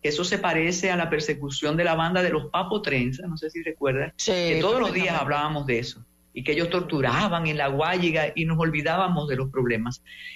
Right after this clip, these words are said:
Speaker 1: Y eso le ha dado muy buen resultado al cambio, porque fíjate cómo va la aceptación en,
Speaker 2: Sí, la,
Speaker 1: entre
Speaker 2: la
Speaker 1: los
Speaker 2: cultura
Speaker 1: electores.
Speaker 2: del, del chisme ya no es la cultura del comentario y la preocupación, es la cultura del chisme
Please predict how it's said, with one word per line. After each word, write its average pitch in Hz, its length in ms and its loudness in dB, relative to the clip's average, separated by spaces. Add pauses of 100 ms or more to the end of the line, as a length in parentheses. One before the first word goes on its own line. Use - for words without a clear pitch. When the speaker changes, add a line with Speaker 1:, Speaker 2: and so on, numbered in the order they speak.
Speaker 1:
Y 247 280 2
eso 247 220 0
le 240 80 2
ha 226 60 0
dado 233 240 0
muy 233 360 4
buen 190 260 0
resultado 170 880 0 (100)
al 127 280 -2
cambio, 135 540 0 (360)
porque 135 200 -6
fíjate 151 380 0
cómo 143 300 -2
va 135 140 2
la 143 100 0
aceptación 135 880 -2
en, 110 260 -4
Speaker 2:
Sí, 175 260 0
la, 180 80 0
Speaker 1:
entre - 140 0
Speaker 2:
la 165 100 0
Speaker 1:
los - 80 -2
Speaker 2:
cultura 139 440 2
Speaker 1:
electores. 262 280 -4 (140)
Speaker 2:
del, 214 160 -6
del 202 80 -16
chisme 143 640 -12
ya 143 160 -4
no 170 120 -4
es 180 120 -2
la 165 120 -4
cultura 170 340 -4
del 185 120 -4
comentario 151 580 -2
y 160 40 0
la 151 120 -2
preocupación, 117 540 -8
es 120 60 -4
la 156 120 -2
cultura 190 300 -2
del 190 120 -2
chisme 170 360 -2